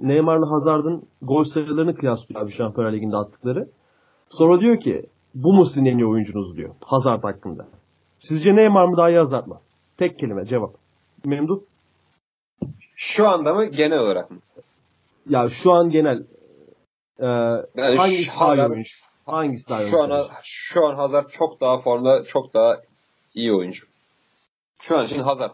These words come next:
Speaker 2: ya da.
Speaker 1: Şu an için Hazard. Ee, Batuhan sen?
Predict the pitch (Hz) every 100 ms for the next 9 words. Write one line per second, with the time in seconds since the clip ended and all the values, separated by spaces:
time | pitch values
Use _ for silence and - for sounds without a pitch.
0 | - 92 87 _ _ _ _ _ - 175
1 | 147 139 160 127 139 - _ _ _ _
2 | _ 123 120 120 123 - - 131 135 147
3 | 135 175